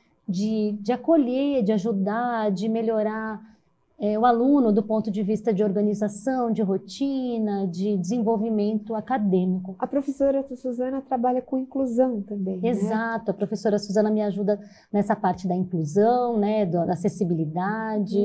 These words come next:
Speaker 2: Uhum.
Speaker 1: é, esse núcleo, né, que existe. Então, e, e, e eu e a professora Suzana, na verdade, ela também é engenheira, né, e nós acabamos nesse caminho, por não, não,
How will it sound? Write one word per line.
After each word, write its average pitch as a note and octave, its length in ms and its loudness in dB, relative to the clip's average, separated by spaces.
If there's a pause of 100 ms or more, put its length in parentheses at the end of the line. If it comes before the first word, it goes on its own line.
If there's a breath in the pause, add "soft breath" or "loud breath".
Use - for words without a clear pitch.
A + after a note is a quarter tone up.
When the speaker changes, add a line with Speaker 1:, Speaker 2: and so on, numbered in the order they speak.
(320)
Speaker 2:
Uhum. A3+ 340 -10
Speaker 1:
é, F3 480 -2 (600)
esse G#3+ 200 0
núcleo, G#3+ 580 4
né, G3+ 220 2
que A3 180 0
existe. F3+ 480 2
Então, A3+ 540 2 (260 loud breath)
e, C#4 380 2
e, B3+ 180 -2 (180)
e B3 140 0
eu D#4+ 120 4
e D#4+ 60 6
a C4 60 0
professora G3+ 380 0
Suzana, A3 460 2
na G#3 80 4
verdade, G3 360 2
ela F#3+ 120 2
também F#3+ 340 0
é F#3 40 2
engenheira, G3+ 580 0
né, G#3 200 -2 (680 soft breath)
e G#3+ 320 4
nós A3 240 2
acabamos B3 800 0 (400)
nesse A3+ 260 -2
caminho, B3 720 4
por A#3+ 180 2
não, B3 380 -2
não, A#3 160 -2